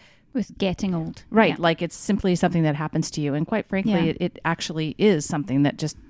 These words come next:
Speaker 2: you know, there's not a lot the medical community
Speaker 1: Mm-hmm.
Speaker 2: has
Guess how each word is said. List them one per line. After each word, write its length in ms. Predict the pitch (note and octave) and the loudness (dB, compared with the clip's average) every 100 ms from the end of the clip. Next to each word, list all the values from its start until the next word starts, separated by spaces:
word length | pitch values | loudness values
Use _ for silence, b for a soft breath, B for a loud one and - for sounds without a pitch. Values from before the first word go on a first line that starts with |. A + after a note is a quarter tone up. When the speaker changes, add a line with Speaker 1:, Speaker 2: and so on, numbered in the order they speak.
| - | -8
Speaker 2:
you 140 | D#3+ | -2
know, 100 | D3+ | -2
there's 160 | D3 D#3 | -2 0
not 140 | G3+ | 0
a 60 | E3 | 0
lot 380 | D#3+ D#3+ - - B B B | -2 -2 -2 -12 B B B
the 240 | D#3+ D3 - | -4 -4 -4
medical 280 | F3+ F#3+ F3+ | -6 -4 -6
community 520 | - D#3 C#3+ C#3 C#3+ | -6 -4 -2 -2 -6
Speaker 1:
Mm-hmm. 100 | C#3 | -2
Speaker 2:
has 340 | D3 C3+ C#3 | 0 0 -4